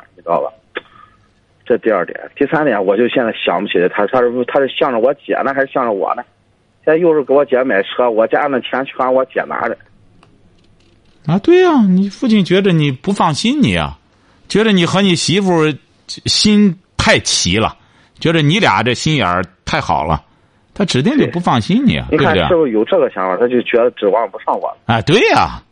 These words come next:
Speaker 2: 呀，你和你父亲翻脸都翻到这个份儿，你想，你父亲不到急了眼，他舍得拿个刀架你脖子上吗？你显然是给他翻脸翻的，耍横耍的，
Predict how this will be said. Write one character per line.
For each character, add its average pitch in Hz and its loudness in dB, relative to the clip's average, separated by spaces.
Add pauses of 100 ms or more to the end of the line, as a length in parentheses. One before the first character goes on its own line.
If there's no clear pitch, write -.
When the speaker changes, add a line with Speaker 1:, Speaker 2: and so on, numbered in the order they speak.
(460)
Speaker 2:
呀， - -6
你 330 0
和 370 -2
你 359 0
父 370 0
亲 247 2
翻 294 -2
脸 147 2
都 220 -2
翻 240 0
到 233 2
这 247 0
个 196 0
份 196 0
儿， 180 2
你 220 2
想， 226 4 (360)
你 202 2
父 247 0
亲 208 4
不 196 0
到 208 4
急 - -2
了 226 2
眼， 131 0 (340)
他 214 -4
舍 147 0
得 254 4
拿 190 4
个 185 0
刀 196 0 (160)
架 151 2
你 120 0
脖 95 -2
子 127 -2
上 107 2
吗？ 90 0 (480)
你 339 -2
显 170 4
然 294 4
是 330 0
给 180 2
他 170 4
翻 233 4
脸 135 4
翻 208 4
的， 165 2
耍 117 -2
横 208 0
耍 113 -4
的， 180 0